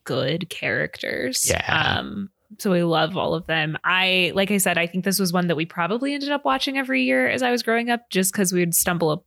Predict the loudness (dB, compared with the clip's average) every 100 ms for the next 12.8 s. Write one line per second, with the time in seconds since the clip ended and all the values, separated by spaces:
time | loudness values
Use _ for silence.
0 | _ -2 0 2 2 0 -2 _ _ _
1 | _ _ _ _ _ 2 4 4 2 0
2 | -2 -6 -8 _ _ _ _ _ -2 2
3 | 4 2 2 4 4 2 0 2 2 2
4 | 2 2 4 4 4 4 2 2 0 -4
5 | -2 0 2 0 -2 -6 -4 -2 -2 -2
6 | 0 0 2 2 2 2 2 2 2 4
7 | 4 4 2 2 2 2 2 2 2 0
8 | 4 4 6 4 4 0 -8 -18 _ -10
9 | -2 0 2 2 0 0 0 0 0 0
10 | 0 2 0 0 0 0 0 0 2 2
11 | 2 0 -2 -4 -2 0 0 0 0 0
12 | 0 0 -2 0 0 0 -2 -4